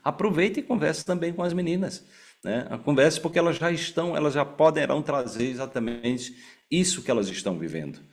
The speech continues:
né? Pra que a gente crie essa, essa corrente maravilhosa, tá? Então essa é a, é a dica número um. Quem não se inscreveu ainda,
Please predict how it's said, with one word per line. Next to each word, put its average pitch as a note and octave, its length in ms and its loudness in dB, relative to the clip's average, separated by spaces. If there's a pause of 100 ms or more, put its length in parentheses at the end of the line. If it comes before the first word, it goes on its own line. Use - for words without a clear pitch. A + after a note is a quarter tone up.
(220)
né? F#2+ 80 2
Pra G#2+ 160 2
que A#2+ 140 2
a A2 80 6
gente A2 220 2
crie A2 320 4
essa, G2+ 340 0
essa F#2+ 240 -4
corrente F2+ 400 2
maravilhosa, E2+ 680 2
tá? G2 300 -2
Então A2+ 280 2
essa C3+ 440 2
é B2 300 2 (140)
a, A#2 360 -2 (840)
é G2 160 0
a A2+ 100 -2
dica A#2+ 280 -2
número A#2 260 2
um. F2 160 -6
Quem A#2+ 200 -4
não A#2 100 -4
se G#2+ 120 -10
inscreveu G2 400 2
ainda, A2 400 2